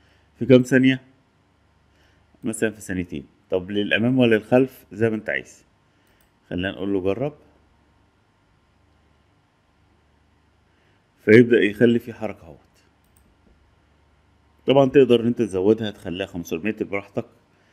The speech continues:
لو أنت شايف إن في حاجة تانية ممكن تضيفها. طيب، عايزين نحرك الحصان ده. فممكن أجي للحصان ده وأقول له،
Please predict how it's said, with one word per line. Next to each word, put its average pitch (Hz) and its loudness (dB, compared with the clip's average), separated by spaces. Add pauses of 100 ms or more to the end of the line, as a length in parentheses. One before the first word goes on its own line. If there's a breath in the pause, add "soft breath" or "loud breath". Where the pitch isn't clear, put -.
(380)
لو 95 0
أنت 107 -4
شايف 104 -2
إن 92 -2
في 98 -14
حاجة 98 -8
تانية 95 -8
ممكن 95 -18 (160)
تضيفها. - -20 (500)
طيب، 98 6
عايزين 113 0
نحرك 147 -8
الحصان 117 2
ده. 92 -10 (1160)
فممكن 113 0
أجي 123 4
للحصان 120 -2
ده 156 -4 (140)
وأقول 117 -2
له، 156 -6